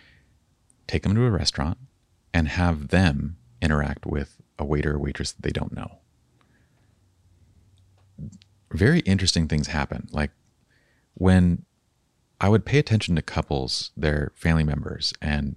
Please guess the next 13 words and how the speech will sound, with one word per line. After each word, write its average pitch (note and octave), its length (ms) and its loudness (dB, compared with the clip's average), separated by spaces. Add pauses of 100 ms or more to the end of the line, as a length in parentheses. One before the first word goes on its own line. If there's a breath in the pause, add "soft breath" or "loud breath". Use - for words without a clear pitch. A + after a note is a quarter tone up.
their D2 120 -6
friends, D2 600 -2
and D#2+ 120 -2
I E2 40 2
would D#2+ 120 0
watch F#2+ 360 -4
it, - 120 -2
how E2+ 400 -2
these D#2 200 -2
people - 220 -6
would D2 180 -4
interact C#2+ 500 -4
with D2 320 0